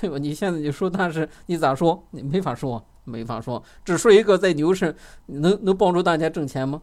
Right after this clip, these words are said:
远远不够。所以说也是尽我所能的，呃，把能够一些大的方向点，说说给大家去分开说吧。那希望大家也能够去多理解一些啊，尤其是现在行情，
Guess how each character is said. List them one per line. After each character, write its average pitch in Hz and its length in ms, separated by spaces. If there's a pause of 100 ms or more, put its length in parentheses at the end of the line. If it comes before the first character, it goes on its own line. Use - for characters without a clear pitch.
(120)
远 123 220
远 117 100
不 - 140
够。 110 260
所 143 140
以 143 40
说 147 140
也 110 100
是 131 140
尽 143 200
我 127 100
所 123 220
能 113 140
的， 127 200 (300)
呃， 110 140
把 185 180
能 170 220
够 214 160
一 175 120
些 208 280 (120)
大 226 180
的 175 120
方 170 280
向 151 180
点， 98 240
说 147 160
说 135 140
给 131 140
大 120 60
家 123 80
去 120 320
分 123 220
开 117 160
说 117 220
吧。 110 160 (120)
那 87 280
希 - 140
望 214 100
大 196 160
家 180 240 (300)
也 101 180
能 143 160
够 185 180
去 135 440 (120)
多 156 140
理 143 200
解 147 140
一 107 140
些 120 200 (100)
啊， 95 180
尤 160 160
其 196 120
是 185 120
现 190 180
在 120 100
行 160 200
情， 151 260